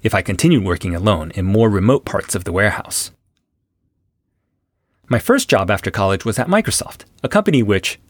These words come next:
back in the day, set the gold standard for perks by giving each employee their own office and unlimited free sodas. The latter was especially attractive to me because I had been raised in a family where sodas were too expensive,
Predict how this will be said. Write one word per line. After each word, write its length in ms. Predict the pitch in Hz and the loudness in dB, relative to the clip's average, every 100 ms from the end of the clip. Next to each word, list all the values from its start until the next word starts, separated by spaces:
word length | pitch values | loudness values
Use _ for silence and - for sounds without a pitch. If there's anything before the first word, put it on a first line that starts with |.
| - | -2
back 200 | 202 208 | -2 2
in 80 | 185 | 2
the 80 | 127 | 4
day, 320 | 98 80 80 - | 2 0 -8 -8
set 260 | - 180 | 0 2
the 80 | 131 | 2
gold 280 | 110 170 180 | 2 2 2
standard 400 | - 110 101 104 | 0 2 2 0
for 140 | - | -2
perks 400 | 117 - 95 - | -2 -2 -2 -2
by 120 | - 95 | -2 0
giving 300 | 110 104 107 | 0 0 2
each 200 | 202 - | 2 2
employee 380 | 104 - 101 98 | 0 2 2 2
their 220 | 92 90 | 0 2
own 160 | 156 214 | 2 2
office 420 | 107 - 101 - - | 0 0 -2 -2 -6
and 140 | 90 - | -8 0
unlimited 540 | 143 147 135 123 123 | 2 4 4 4 2
free 240 | - 110 | 2 0
sodas. 560 | 107 - 85 - - - _ _ _ _ _ _ _ _ - | 2 0 -2 -6 -10 -14 _ _ _ _ _ _ _ _ 0
The 100 | 120 | 4
latter 280 | 190 240 | 4 4
was 160 | 117 101 | 2 0
especially 500 | 92 - 220 - 101 | 0 2 0 2 2
attractive 440 | 80 - - 90 - | 2 -4 -6 -8 -8
to 80 | |
me 160 | 87 87 | -6 -4
because 300 | 107 - 110 | -2 0 0
I 120 | 101 | 0
had 180 | 104 98 | 0 -2
been 180 | 95 104 | -4 0
raised 260 | 139 160 | 2 2
in 100 | 143 | 0
a 60 | 131 | 0
family 380 | 123 87 82 117 | 0 -2 -4 -4
where 140 | 107 | -2
sodas 400 | - 131 127 131 | 0 0 0 -2
were 80 | 110 | -4
too 200 | - 226 | -4 -4
expensive, 560 | 175 - 180 120 - | -2 -2 -2 -2 -8